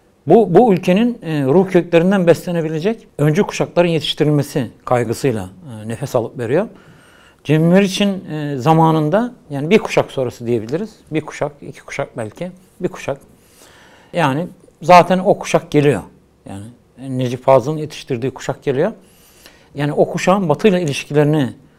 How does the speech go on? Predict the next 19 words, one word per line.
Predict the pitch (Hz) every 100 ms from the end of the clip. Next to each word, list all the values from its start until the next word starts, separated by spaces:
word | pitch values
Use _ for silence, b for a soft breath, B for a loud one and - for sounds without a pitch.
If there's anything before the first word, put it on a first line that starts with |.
| b b
Batı'ya | 113 123 - 175 175
ilişkin | 143 127 185
algılarını, | 180 139 131 147 139 139 139 107 b b b -
doğru | 143 160 175
yanlış | 139 143 135 -
algılama | 147 127 131 143 147
biçimlerine | 120 143 131 127 170 - b b b b b b
bir | - -
şekilde | 151 147 175
sahih | 185 - 147 196 151
bir | 175 202 - b b b b 131
zemine | 110 147 151 160
oturtuyor. | 127 - 104 - 98 - _ -
Yani | 113 117
bunun | 143
altını | 143 123 156
özellikle | 135 127 131
çizebiliriz. | - 120 123 147 214 - b b b b b b -
Peki | 196 190 190 240